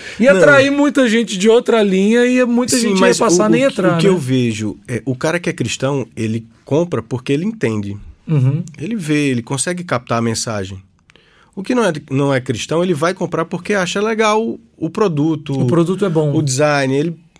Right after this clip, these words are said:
Speaker 2: é, é, a-, acaba atraindo os dois públicos.
Speaker 1: Uhum.
Speaker 2: E eu acho que comercialmente isso é legal, é interessante. Mas é aquilo que eu tava falando: quem entra lá eu falo sobre Deus. Poxa, já teve casos, assim,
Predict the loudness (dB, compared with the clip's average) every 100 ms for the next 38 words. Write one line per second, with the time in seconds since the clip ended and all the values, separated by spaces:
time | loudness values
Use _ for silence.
0 | -14 -12 -8 -2 -2 0 -4 -4 -2 0
1 | 0 0 0 2 2 0 0 -2 -8 -20
2 | -16 -2 0 2 2 0 -2 -2 -2 -4
3 | -4 0 2 2 2 2 -4 0 0 2
4 | -2 -2 -4 -6 -8 -10 -12 -18 -10 -8
5 | -6 -4 -4 -2 -2 -2 -4 -6 -6 -6
6 | -6 -6 -8 -16 -20 -20 -10 -2 0 0
7 | 0 -2 -2 -4 -4 -4 -2 -4 -2 -2
8 | 0 -2 -6 -2 0 0 -2 -2 -4 -4
9 | -4 -6 -8 -8 -8 -8 -8 -8 -4 -4
10 | -6 -12 -20 _ _ _ _ -20 -20 _
11 | _ -10 -8 -6 -6 -8 _ -8 -6 -4
12 | -6 -6 -4 -2 -2 -4 -4 -4 -4 -4